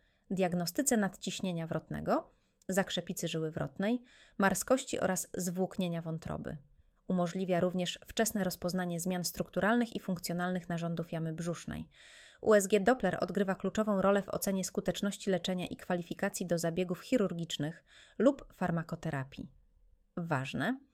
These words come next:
W przypadku pacjentów po przeszczepie wątroby U S G Doppler jest podstawowym narzędziem do oceny funkcji przeszczepionego narządu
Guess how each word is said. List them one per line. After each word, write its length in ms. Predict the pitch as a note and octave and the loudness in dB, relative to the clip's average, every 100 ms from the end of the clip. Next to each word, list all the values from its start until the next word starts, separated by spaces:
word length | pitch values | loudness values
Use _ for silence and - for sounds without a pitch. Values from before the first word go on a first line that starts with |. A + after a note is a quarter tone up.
| _ _ _ _ _ _ _ - | _ _ _ _ _ _ _ -20
W 120 | - | -6
przypadku 460 | - A3+ F4+ - | 2 6 6 6
pacjentów 500 | C#4+ A3 C4 C4 B3 | 4 6 6 6 4
po 120 | - G#3+ | 4 2
przeszczepie 480 | - F#3+ D4 C4+ | 2 2 4 4
wątroby 520 | F#3 F#3 - C4 F#3 - | 2 2 4 6 6 2
U 140 | F3+ | 2
S 160 | E3+ G#3 | 0 2
G 220 | C#4 G#3+ | 4 6
Doppler 420 | F3 C#4+ C4+ A3 | 6 4 6 4
jest 220 | G#3 - | 4 0
podstawowym 640 | G3+ - - G3 D#4 C#4+ A3+ | -2 0 0 4 6 6 6
narzędziem 480 | G3 A3 A3 G#3 | 4 4 4 4
do 120 | G3 F3+ | 4 2
oceny 280 | G3 G3 | 2 0
funkcji 380 | F#3 G#3+ G#3 G#3+ | 2 0 0 0
przeszczepionego 640 | - C4+ B3 A3 F#3+ F#3 F3+ | 2 2 2 0 0 2 0
narządu 560 | F3 E3+ D#3+ D#3 G3 | 0 -2 -2 0 -2